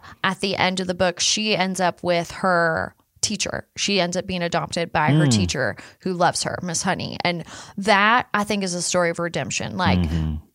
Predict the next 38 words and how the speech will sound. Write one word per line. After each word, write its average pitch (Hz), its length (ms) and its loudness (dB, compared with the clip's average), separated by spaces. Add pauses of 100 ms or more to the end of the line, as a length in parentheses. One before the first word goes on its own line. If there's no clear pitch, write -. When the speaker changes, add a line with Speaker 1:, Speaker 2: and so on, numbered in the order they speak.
Speaker 1:
'cause 208 140 -2
there's 175 220 -2
the 180 140 -2
adoption 202 440 2
aspect, 185 420 -2
but 190 140 0
just, 190 260 -2
Speaker 2:
Yeah. 190 60 4
Speaker 1:
like, 175 240 2 (540)
the 208 100 2
love 196 580 6
and 190 200 0
the 175 160 4 (100)
being 196 220 -2
cared 185 320 0
for. 277 320 2
And 220 240 0
so 247 100 2
I 226 80 6
do 233 220 -2
agree, 208 320 0
like, 165 320 0 (480)
this 208 240 0
talks 214 240 -2
about 214 160 2
really 214 180 -2
deep 208 220 -6
things, 247 340 -2
but 208 160 -2
then 196 140 0
it's - 140 -4
just 185 200 -4
like, 180 220 -2 (340)
okay, 311 420 4 (140)
sail 233 340 2
Speaker 2:
Right. 269 60 6
Speaker 1:
away. 277 460 6
And, 202 320 0